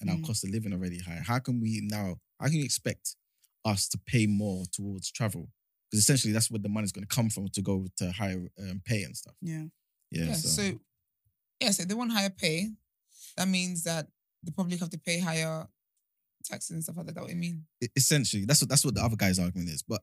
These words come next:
Speaker 1: I guess
Speaker 2: Okay.
Speaker 1: the union's basically saying when, um, the, the prices go up due to inflation and just normal stuff, like, every
Speaker 3: Mm.
Speaker 1: year it goes up.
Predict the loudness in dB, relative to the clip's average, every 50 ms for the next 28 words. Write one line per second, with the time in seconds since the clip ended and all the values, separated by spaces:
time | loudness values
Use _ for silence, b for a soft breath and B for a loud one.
0 | _ -2 -2 0 2 2 2 2 2 4 4 6 6 6 6 4 4 2 2 0
1 | 0 0 0 0 0 2 2 2 2 0 -4 -6 _ _ b b b b b _
2 | _ 4 4 6 6 4 2 0 -2 -2 0 2 2 2 2 0 -2 -4 _ -10
3 | -10 -8 _ -14 -10 -8 -4 2 4 6 6 6 2 0 0 0 0 0 -2 -6
4 | -10 _ _ _ _ 2 2 2 2 0 -2 0 0 0 0 0 -2 -4 -4 -2
5 | -2 0 0 2 2 2 2 2 0 -2 2 2 2 2 2 -2 -2 -2 -2 0
6 | 0 -2 -2 -2 -4 -6 -10 -8 -6 -4 -4 -4